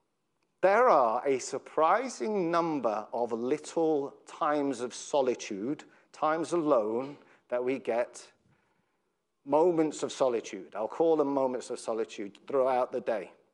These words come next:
Just little moments. And you'll be surprised at how many times that those moments happen. This, however, is the first thing when we're in a moment of solitude that a lot of us will go to.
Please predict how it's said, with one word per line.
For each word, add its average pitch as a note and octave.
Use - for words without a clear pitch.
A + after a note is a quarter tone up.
Just -
little G#3+
moments. C3+
And C#3
you'll G3+
be F#3+
surprised G#3+
at E3
how D#3+
many D#3+
times B2+
that A#2+
those C#3
moments B2
happen. G#2+
This, B3+
however, F#3
is F3
the F#3
first C#4+
thing F#3
when G3
we're F#3+
in C4+
a C4
moment F3
of C#3
solitude D3+
that D#3+
a D#3
lot E3
of E3
us A#3
will E3+
go D#3+
to. A#2